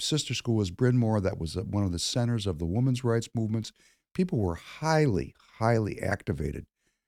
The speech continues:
And it was, drugs was everywhere. It was, you know, I said, I walked in a room, five pounds of pot. Five pounds of pot. That's the only time I've seen it before, since or after, or b-,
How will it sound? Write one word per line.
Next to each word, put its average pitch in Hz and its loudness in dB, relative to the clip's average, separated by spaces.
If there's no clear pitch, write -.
And 98 -6
it 117 0
was, 101 2
drugs 123 2
was 87 0
everywhere. 98 0
It - -6
was, 107 -2
you - -4
know, 113 0
I 101 0
said, - 0
I 107 2
walked 107 2
in 110 4
a 110 2
room, 127 4
five 104 2
pounds 101 2
of 87 -4
pot. - -4
Five 175 6
pounds 131 4
of 131 0
pot. 139 4
That's 123 0
the 131 2
only 120 4
time 117 4
I've 104 2
seen 117 2
it 113 0
before, 117 0
since 127 2
or 110 6
after, 135 2
or 107 4
b-, 87 0